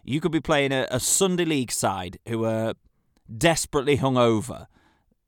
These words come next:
and they could still generate one chance that creates an opportunity for them to score. And I'm not calling Sheffield Wednesday a Sunday League side, by the way, before anybody comments on that.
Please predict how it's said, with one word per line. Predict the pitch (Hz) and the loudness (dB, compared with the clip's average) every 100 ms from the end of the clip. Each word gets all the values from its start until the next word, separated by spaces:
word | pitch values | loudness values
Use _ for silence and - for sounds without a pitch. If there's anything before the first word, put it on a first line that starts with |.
| - | -4
and | 131 139 | -2 -2
they | 110 139 139 | -2 -2 0
could | - 131 | 0 0
still | - 190 185 | 0 2 2
generate | 170 160 143 107 101 120 | 2 2 0 -2 -4 -6
one | 117 139 170 170 | -2 2 2 0
chance | - 127 98 117 - - - _ _ _ _ _ | 0 0 0 -4 -8 -8 -10 _ _ _ _ _
that | 107 135 - | -4 -4 -4
creates | 139 127 127 - | -2 0 0 -2
an | |
opportunity | 127 113 - 127 113 - | -2 -4 -4 -2 -2 -4
for | 110 | -4
them | 117 110 | -2 -2
to | - | -2
score. | 104 - 92 69 - _ _ _ - | -6 -6 -8 -10 -20 _ _ _ -4
And | 123 | 0
I'm | 123 135 | 2 4
not | 143 - | 2 2
calling | 127 110 101 | 0 0 0
Sheffield | - 98 101 101 | -4 -4 -6 -6
Wednesday | 98 101 98 | -8 -8 -8
a | 98 | -6
Sunday | - 101 | -6 -6
League | 98 95 | -8 -10
side, | - 92 92 | -8 -10 -8
by | 92 | -10
the | 92 | -10
way, | 92 92 | -10 -12
before | 101 - 98 95 92 - | -12 -10 -8 -8 -10 -10
anybody | 101 101 98 | -10 -10 -10
comments | - 104 95 - | -6 -6 -6 -6
on | 101 101 | -4 -4
that. | 101 | -6